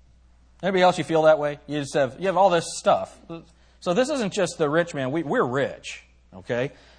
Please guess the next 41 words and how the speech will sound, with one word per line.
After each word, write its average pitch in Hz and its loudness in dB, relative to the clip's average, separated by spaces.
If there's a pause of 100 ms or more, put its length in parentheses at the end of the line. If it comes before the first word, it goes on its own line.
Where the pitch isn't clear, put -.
So 131 -6
you 139 -2
gotta 143 2
find 135 0
a - -14
place 131 -2
to - -18
put 139 -4
all 110 2
this - -10
stuff. 101 -6 (480)
And 202 0
so 240 6
he 202 2
said, 190 4
verse 170 2
eighteen, 180 -2 (240)
"This 302 6 (100)
will 269 10
I 220 10
do. 143 4 (760)
I 233 10
will 208 6
pull 262 2
down 202 6
my 135 6
barns 147 6
and 131 -4
build 127 -2
greater, 156 2 (380)
and 269 0
there 269 8
will 202 10
I 170 12
bestow 156 2
all 139 8
my 139 6
fruits 127 -6
and 120 -4
my 113 -2
goods. 107 -10